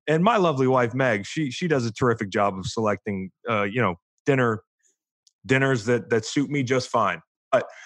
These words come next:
<laughs> I will say, like, when you're a college athlete, you make those decisions together. Like, you go get pizza together. You go get, like, do this together. You go to class together.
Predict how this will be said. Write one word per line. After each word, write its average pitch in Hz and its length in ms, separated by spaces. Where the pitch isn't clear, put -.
<laughs> - 420
I 139 60
will 180 220
say, 151 480
like, 139 160
when 143 100
you're 175 120
a - 40
college 160 280
athlete, 135 520
you 113 100
make 113 200
those 123 200
decisions 170 500
together. 98 380
Like, 104 200
you 120 120
go 123 180
get 131 220
pizza 151 300
together. 104 300
You 101 220
go 120 160
get, 120 240
like, 113 180
do 127 160
this 151 220
together. 123 300
You 107 160
go 143 80
to 127 80
class 135 460
together. 101 420